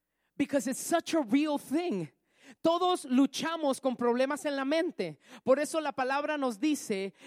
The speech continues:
que debemos amar a Dios con toda nuestra mente y que renovemos el espíritu de nuestra mente,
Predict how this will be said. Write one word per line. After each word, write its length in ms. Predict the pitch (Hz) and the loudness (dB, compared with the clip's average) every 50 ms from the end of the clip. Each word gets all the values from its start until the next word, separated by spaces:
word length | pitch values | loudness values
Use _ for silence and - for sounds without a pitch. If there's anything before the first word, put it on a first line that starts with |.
| - | 0
que 120 | - 269 254 | 2 2 4
debemos 420 | 254 254 277 285 311 320 - - | 4 2 2 2 0 -2 -2 -4
amar 240 | 269 254 269 277 294 | -6 -6 -4 -4 -4
a 80 | 294 269 | -4 -4
Dios 320 | 269 285 302 311 - - | -2 -2 -2 -2 -4 -4
con 240 | - 247 240 240 - | -6 -4 -4 -4 -2
toda 320 | - 294 294 302 311 311 | -2 -4 -2 -2 -2 -2
nuestra 380 | 294 285 254 - - 247 247 233 | 0 -2 -2 -2 -4 -4 -2 -2
mente 500 | 240 277 302 320 339 - - 208 180 - - - - | 0 0 0 0 -2 -2 -4 -4 -4 -6 -10 -4 -4
y 100 | 262 - | -4 -2
que 180 | - 247 269 | 0 -2 0
renovemos 600 | 254 254 254 247 247 226 269 294 311 320 285 - | 0 0 0 0 0 2 0 0 0 0 -2 -2
el 100 | 269 247 | -2 -2
espíritu 640 | 233 214 - - - 294 302 330 349 330 - 311 277 | -2 -4 -4 -6 -6 -4 -2 0 0 0 0 0 0
de 140 | 254 247 233 | 0 0 -2
nuestra 320 | 226 202 - - 220 214 | -2 -4 -4 -6 -6 -4
mente, 480 | 220 254 285 285 262 - 220 190 170 | -4 -4 -4 -4 -4 -4 -4 -4 -4